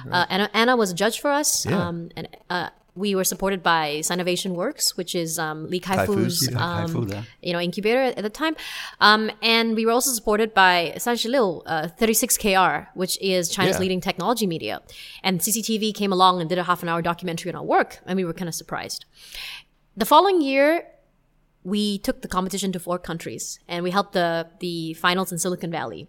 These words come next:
Speaker 2: And we had Tim Draper come and judge the finals.
Speaker 1: <laughs>
Speaker 2: And he put
Speaker 1: Wow.
Speaker 2: in some of his own money into, um, three of the, of the finalist startups. Last year, we took the competition to eight countries,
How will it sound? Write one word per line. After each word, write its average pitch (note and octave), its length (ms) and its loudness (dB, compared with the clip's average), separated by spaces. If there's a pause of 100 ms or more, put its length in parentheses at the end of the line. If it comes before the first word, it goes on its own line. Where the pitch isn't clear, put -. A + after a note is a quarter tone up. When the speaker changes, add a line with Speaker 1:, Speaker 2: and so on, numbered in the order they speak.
(100)
Speaker 2:
And F3+ 100 -6
we F#3 80 0
had F#3 140 -4
Tim G#3+ 120 2
Draper F#3 260 0
come F3 180 -6
and D#3 100 -8
judge E3 220 -6
the D#3 60 -12
finals. B2+ 440 -8 (260)
Speaker 1:
<laughs> - 120 -6
Speaker 2:
And - 240 2
he - 80 6
put - 80 6
Speaker 1:
Wow. A#3+ 80 10
Speaker 2:
in A#3+ 100 4
some G#3+ 140 2
of F#3+ 80 2
his F3+ 120 0
own F#3+ 120 2
money F#3+ 320 0
into, F3 440 -2
um, E3 220 -4
three F#3+ 240 -2
of D#3 80 -2
the, D#3 200 -2
of D#3+ 80 -8
the F3 40 -8
finalist E3+ 300 -6
startups. - 480 -2 (420)
Last A3 340 8
year, D4 160 4
we A3+ 120 2
took G#3 140 -4
the G3 60 -4
competition F#3 440 -2
to F3+ 80 -4
eight D3+ 200 -6
countries, A#3 480 -4